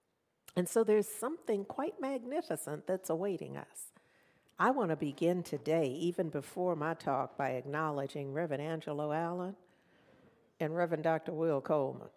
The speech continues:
'Cause I'm trying to tell you, they did a thing last week, and that thing allowed me a little, some, some time and an opportunity to recuperate a bit, but it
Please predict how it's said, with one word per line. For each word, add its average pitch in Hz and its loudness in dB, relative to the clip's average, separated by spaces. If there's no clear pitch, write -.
'Cause 170 4
I'm 302 8
trying 180 10
to 139 2
tell 202 10
you, 156 8
they 196 10
did 214 10
a 165 12
thing 165 6
last 160 6
week, 156 4
and 151 2
that 196 4
thing 185 4
allowed 185 8
me 196 6
a 208 6
little, 175 0
some, 185 0
some 175 0
time 226 6
and 156 2
an 175 -2
opportunity 226 2
to 180 2
recuperate 233 2
a 220 2
bit, 233 2
but 185 6
it 180 4